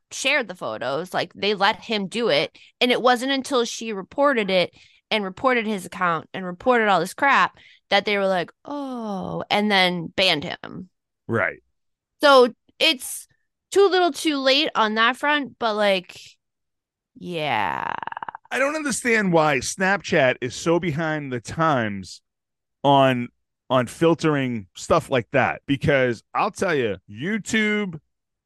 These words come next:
Speaker 2: Instagram, tw-, uh, even Twitter and also TikTok, they're, like, on top of it.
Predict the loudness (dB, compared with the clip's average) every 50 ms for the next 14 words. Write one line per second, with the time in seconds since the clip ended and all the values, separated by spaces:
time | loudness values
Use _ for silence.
0 | -8 -6 -6 -6 -6 -6 -6 -4 -2 0 0 0 0 0 0 0 0 -2 -4 -8
1 | -10 -14 _ _ _ _ _ _ _ _ _ _ _ _ _ -18 -16 -14 -16 -12
2 | _ -2 2 2 2 2 0 -2 -4 -4 -4 -6 -10 -10 -6 0 2 4 4 6
3 | 4 4 2 0 -4 -2 -2 -2 -2 -2 -4 -4 0 0 0 0 0 -2 -4 -4
4 | -4 -4 -6 -4 -4 -2 -2 -2 -2 -4 _ _ _ -16 -16 -14 0 2 4 4
5 | 6 6 4 4 2 0 -2 _ _ _ -6 -4 -2 0 0 -2 -2 -6 -10 -16
6 | _ -20 -20 -14 -8 -6 -4 -4 -4 -4 -6 -10 -12 -14 -16 -20 -20